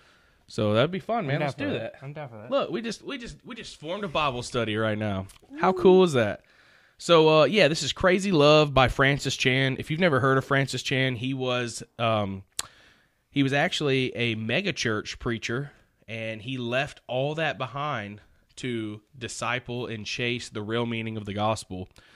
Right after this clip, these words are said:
Speaker 1: Um, and he'll tell you about all those stories in his books and Bible studies and all that. He has a lot of great stuff. And this was, uh,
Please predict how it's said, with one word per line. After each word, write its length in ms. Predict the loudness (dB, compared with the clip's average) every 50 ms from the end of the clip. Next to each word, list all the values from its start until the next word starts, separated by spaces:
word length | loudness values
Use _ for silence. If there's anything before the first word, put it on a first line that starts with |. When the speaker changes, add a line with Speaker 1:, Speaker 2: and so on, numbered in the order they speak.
| -20 -20 -20 -20 _ _ _ _
Speaker 1:
Um, 320 | -6 -4 -2 -2 -4 -6 -8
and 120 | -10 -6
he'll 300 | -4 -2 -2 -2 -2 -4
tell 220 | -4 -2 -2 0
you 120 | 0 -2 -2
about 180 | 0 -2 -2
all 240 | 0 0 0 0 0
those 220 | 0 -2 -4 -4 -4
stories 500 | -6 -4 -2 0 0 0 0 -2 -4 -6
in 80 | -8
his 160 | -10 -10 -10
books 420 | -6 -2 0 0 0 0 -2 -6 -8
and 220 | -8 -8 -6 -4
Bible 260 | -2 -2 -2 -2 -4
studies 580 | -8 -4 -2 0 0 2 0 0 -2 -2 -4 -8
and 180 | -10 -12 -12 -8
all 240 | -4 -2 0 0
that. 100 | 0 0
He 80 | -2 -2
has 160 | -2 -4 -6
a 80 | -10 -10
lot 340 | -8 -4 -2 -2 0 0 -2
of 60 | -2
great 240 | -4 -6 -6 -6 -8
stuff. 460 | -6 -4 -4 -4 -4 -6 -10 -12 -12
And 100 | -6 -4
this 160 | -2 -2 0
was, 220 | 0 0 0 0 0
uh, 320 | 0 0 2 0 -2 -4